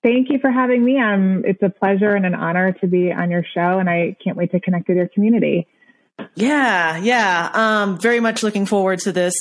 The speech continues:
Speaker 2: uh, conversation that we're about to have today. Uh, so before we get into that, I just wanted to give you a, um, uh, an opportunity. So, of course, I did a little bit of a pre-record introduction for you in this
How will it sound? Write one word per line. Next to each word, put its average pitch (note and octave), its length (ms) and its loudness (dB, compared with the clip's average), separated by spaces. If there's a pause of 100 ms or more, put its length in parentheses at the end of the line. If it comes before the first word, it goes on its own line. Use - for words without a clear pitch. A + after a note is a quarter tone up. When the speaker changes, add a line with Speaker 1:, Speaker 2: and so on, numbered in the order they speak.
(120)
Speaker 2:
uh, F3+ 280 0
conversation F3 920 -2
that D#3 140 -4
we're D#3+ 120 -4
about D3+ 240 -4
to D#3+ 40 -10
have D#3+ 320 -6
today. E3 680 -2
Uh, F#3+ 360 2 (380)
so A#3 200 2
before A#3 280 2
we C4+ 120 0
get A3+ 160 0
into E4+ 240 -2
that, G3+ 240 0
I G3+ 40 -2
just G3 160 -4
wanted G3+ 180 2
to F#3 60 0
give F3+ 180 0
you F3+ 120 0
a, E3+ 300 -2
um, E3 540 -2 (600)
uh, F3 280 0
an F#3 80 0
opportunity. F#3+ 560 0
So, E3+ 520 -2
of F3+ 140 -6
course, G3 320 0
I F3+ 80 0
did E3+ 540 0 (280)
a F3 80 -4
little F3+ 280 0
bit F3 160 0
of D#3+ 100 -2
a D#3+ 140 0
pre-record F3+ 680 0
introduction F3 880 -2
for E3+ 160 -4
you E3 380 0
in E3+ 240 -6
this D#3+ 160 -4